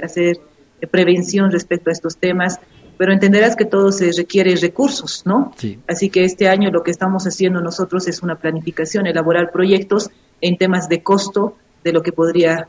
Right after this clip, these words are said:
Speaker 1: tener estos, eh, estas, eh, reparaciones o en otro caso mantenimientos que se podrían hacer.
Speaker 2: Ojalá pronto se
Speaker 1: Ojalá.
Speaker 2: regularice todo eso, se arregle todo eso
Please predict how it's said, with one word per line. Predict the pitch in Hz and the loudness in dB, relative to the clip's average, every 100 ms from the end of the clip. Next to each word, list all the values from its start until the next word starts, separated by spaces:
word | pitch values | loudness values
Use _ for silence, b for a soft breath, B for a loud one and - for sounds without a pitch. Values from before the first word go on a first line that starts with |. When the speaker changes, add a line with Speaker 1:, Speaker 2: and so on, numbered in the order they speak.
| _ | _
Speaker 1:
tener | 170 165 160 | -4 0 0
estos, | 156 - 147 143 - - | -2 -4 -8 -8 -10 -10
eh, | 160 - | -10 -8
estas, | 165 165 - 151 151 139 | -10 -8 -8 -6 -8 -10
eh, | 151 151 | -8 -6
reparaciones | 165 160 156 160 185 185 170 | -4 -2 -4 -2 -2 -2 -4
o | 165 | -6
en | |
otro | 160 160 | -8 -6
caso | 156 - | -8 -6
mantenimientos | 156 156 160 165 190 185 180 185 - - _ _ | -10 -6 -6 -2 -2 -2 -2 -4 -8 -20 _ _
que | 160 | -14
se | 151 | -10
podrían | - 156 156 143 | -4 -2 -2 -6
hacer. | - 139 - - - - - B B B B | -10 -16 -18 -18 -16 -16 -16 B B B B
Speaker 2:
Ojalá | 113 135 139 | 2 6 6
pronto | 143 143 147 139 123 | 8 6 8 6 6
se | - 113 | 6 6
Speaker 1:
Ojalá. | 113 110 | 6 6
Speaker 2:
regularice | 113 113 113 131 - 113 | 6 6 6 6 6 4
todo | - 113 110 | 6 4 8
eso, | 131 139 - 131 | 8 6 6 2
se | 117 117 107 | 2 2 2
arregle | 101 123 120 113 | 2 2 4 2
todo | - 117 120 | 4 6 6
eso | 113 131 | 4 0